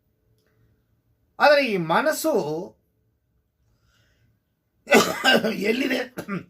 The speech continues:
ಎಲ್ಲಿದೆ ಅಂತ ಕಂಡುಹಿಡಿಯಕ್ಕಾಗಲ್ಲ. ದೇಹದಲ್ಲಿ ಯಾವುದೇ ಏರುಪೇರುಗಳು ಆದರೂ ಕೂಡ ಅದನ್ನ ಸರಿಪಡಿಸಲು ಸಾಧ್ಯ.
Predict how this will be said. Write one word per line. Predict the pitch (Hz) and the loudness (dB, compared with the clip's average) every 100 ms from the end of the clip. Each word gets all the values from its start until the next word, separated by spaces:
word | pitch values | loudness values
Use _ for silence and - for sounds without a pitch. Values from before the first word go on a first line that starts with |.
| _ _ _ - | _ _ _ -4
ಎಲ್ಲಿದೆ | 180 269 302 | 0 2 2
ಅಂತ | 277 233 | 0 0
ಕಂಡುಹಿಡಿಯಕ್ಕಾಗಲ್ಲ. | 214 214 208 208 170 156 131 - _ _ _ _ _ _ _ _ _ _ _ _ _ _ _ _ _ _ _ _ | -4 0 0 0 0 0 -4 -10 _ _ _ _ _ _ _ _ _ _ _ _ _ _ _ _ _ _ _ _
ದೇಹದಲ್ಲಿ | 196 285 294 285 247 208 | 4 4 4 0 -2 0
ಯಾವುದೇ | 180 226 262 277 | 2 2 0 -4
ಏರುಪೇರುಗಳು | 247 214 240 208 233 226 220 | -2 -2 -2 -4 -4 -2 0
ಆದರೂ | 208 202 202 202 | 2 0 -2 -6
ಕೂಡ | 196 220 196 151 160 - | -2 2 2 2 -2 -8
ಅದನ್ನ | 156 175 185 175 156 | -8 -4 -4 -2 -4
ಸರಿಪಡಿಸಲು | 151 190 233 220 175 175 | -4 -6 -4 -6 -6 -8
ಸಾಧ್ಯ. | 147 147 156 120 127 | -4 -2 -2 -2 -4